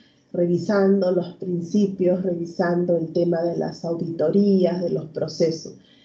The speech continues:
Entonces, este de aquí no va a entrar como examen para, eh, la evaluación,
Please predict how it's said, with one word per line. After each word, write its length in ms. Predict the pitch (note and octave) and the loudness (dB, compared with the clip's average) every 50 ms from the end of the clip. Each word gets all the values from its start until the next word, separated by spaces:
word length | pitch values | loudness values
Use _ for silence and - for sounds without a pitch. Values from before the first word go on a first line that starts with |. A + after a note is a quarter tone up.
| _ _ - | _ _ -6
Entonces, 480 | - G#3+ A#3+ A3+ - B3 A#3+ - - - | -4 0 0 2 0 0 -4 -6 -2 2
este 280 | - D4+ D4 D4+ - | 2 2 2 2 -2
de 80 | - C#4 | 0 -2
aquí 500 | C4 - - C4+ C#4 D4 - C#4+ - - - | -2 0 0 0 0 0 0 -6 -8 -6 -4
no 340 | G#3+ A3 A#3 B3 A#3+ A#3 | -2 0 0 2 0 2
va 80 | G#3+ G#3+ | 2 2
a 60 | G3+ | 2
entrar 540 | F#3+ F#3+ F3+ F#3+ F#3+ F3+ D#3+ E3+ F#3+ F#3+ - - | 2 2 0 0 0 -2 -2 -2 -4 -4 -6 -4
como 220 | - F3+ F3 D#3+ D3+ | -4 -4 -2 -2 -4
examen 720 | D3 - - - F3+ D#3+ D#3+ E3 D#3+ D#3 D#3 D#3+ D#3 - | -4 -6 -6 -6 -4 -4 -2 -2 -2 -2 -2 -4 -4 -6
para, 260 | - E3 D#3+ D#3+ D3+ | -6 -6 -6 -4 -6
eh, 480 | - - - - - - - C3 B2+ B2+ | -6 -8 -10 -14 -18 -16 -12 -10 -6 -4
la 140 | B2+ D3+ D#3 | 0 2 2
evaluación, 760 | D3 D3 D3+ D3 D3+ - - - - - E3+ D#3+ D#3 - - | 2 2 0 -2 -2 -2 -4 -6 -2 0 0 0 0 -2 -6